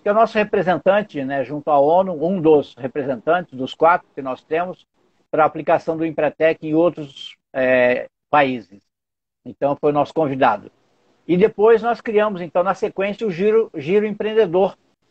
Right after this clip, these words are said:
objetivando, eh, convidar um facilitador do Empretec de cada estado brasileiro pra nós fazermos esse giro.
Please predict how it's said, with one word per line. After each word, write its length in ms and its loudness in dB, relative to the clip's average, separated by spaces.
objetivando, 1080 2
eh, 160 4
convidar 680 2
um 160 -2
facilitador 960 2
do 100 -4
Empretec 460 -4
de 120 -12
cada 340 0
estado 400 0
brasileiro 560 -2
pra 120 0
nós 160 -2
fazermos 380 0
esse 260 -6
giro. 460 0